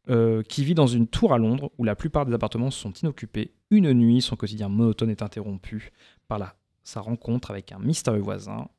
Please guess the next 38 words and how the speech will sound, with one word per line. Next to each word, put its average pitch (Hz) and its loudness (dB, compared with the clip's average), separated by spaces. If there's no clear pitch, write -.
prénommé 101 -4
Harry, 107 -8
qui - -14
est 101 -12
incarné 104 -8
par - -10
Paul 160 4
Mescal, 107 -4
la 95 -10
grande 113 0
révélation 110 -2
de 101 -6
After 110 -8
Sun 113 -8
notamment, 104 -6
et 117 -2
qui - -14
sera 107 -10
notamment 104 -8
dans 98 -8
le 92 -12
Gladiator 113 -6
deux 107 -10
de 113 -8
Ridley 104 -12
Scott - -14
prochainement, 104 -14
on 123 -18
a - -20
très - -16
hâte. - -20
Alors 160 2
que - 2
les 120 6
deux 117 4
hommes 117 4
se - -6
rapprochent, 147 -6